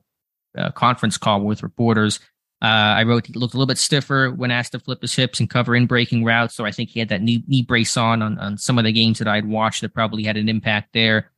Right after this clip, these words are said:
Thought he kinda gets lost in zone. He kinda gets his eyes stuck on the quarterback and doesn't have, have a great feel for the routes behind him. So I think I thought in zone coverage there was probably some eye discipline, um, work there. A little bit grabby at the top of routes. You know,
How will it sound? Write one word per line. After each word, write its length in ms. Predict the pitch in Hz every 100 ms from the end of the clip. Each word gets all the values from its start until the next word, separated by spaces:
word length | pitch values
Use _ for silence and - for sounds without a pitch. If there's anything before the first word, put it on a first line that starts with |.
| _ -
Thought 140 | 165
he 60 | 147
kinda 220 | 143 139
gets 180 | 131 -
lost 300 | 123 123 135
in 120 | 120
zone. 340 | 113 117 120
He 60 | 110
kinda 200 | 117 113
gets 160 | 110 110
his 120 | 104
eyes 220 | 107 113
stuck 240 | - 117
on 80 | 110
the 60 | 107
quarterback 560 | - 117 104 113 110
and 100 | 104
doesn't 180 | 101 117
have, 240 | 104 104 104 -
have 160 | 117 110
a 40 |
great 200 | 107 95
feel 260 | - 110 110
for 140 | 110
the 60 | 101
routes 240 | 104 -
behind 340 | 98 101 120
him. 180 | 135 139
So 140 | - 107
I 40 |
think 180 | 104 107
I 40 | -
thought 120 | 104
in 60 | 104
zone 220 | 110 104
coverage 340 | 107 110 110
there 80 | 110
was 100 | 101
probably 260 | - 113 110
some 180 | 98 90
eye 200 | 101 107
discipline, 540 | 120 - 120 117 113 _ _ _ -
um, 460 | 113 107 107 110 -
work 280 | 120 117
there. 280 | 135 131 123 139
A 60 |
little 140 | 180 160
bit 140 | 131
grabby 340 | 135 127 123
at 60 | 131
the 60 | -
top 260 | 123 117
of 80 | 117
routes. 380 | 110 117 117 -
You 100 | 110
know, 140 | 107